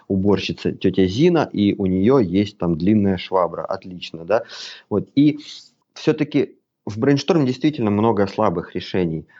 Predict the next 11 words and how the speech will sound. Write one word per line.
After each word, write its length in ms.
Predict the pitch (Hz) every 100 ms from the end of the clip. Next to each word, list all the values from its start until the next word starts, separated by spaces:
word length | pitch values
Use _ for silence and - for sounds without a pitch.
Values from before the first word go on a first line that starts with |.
| _
А 260 | - 95 90
в 80 | 87
брейншторме, 580 | 113 123 120 156 143 120
который 400 | 120 127 127 117
использует 500 | 107 - 127 117 110
дополнительные 720 | 107 117 131 131 123 123 113
инструменты 520 | 110 110 120 120 113 107
в 80 |
самом 360 | - 123 113 107
начале 500 | 113 - 185 240 196
и 320 | - 131 127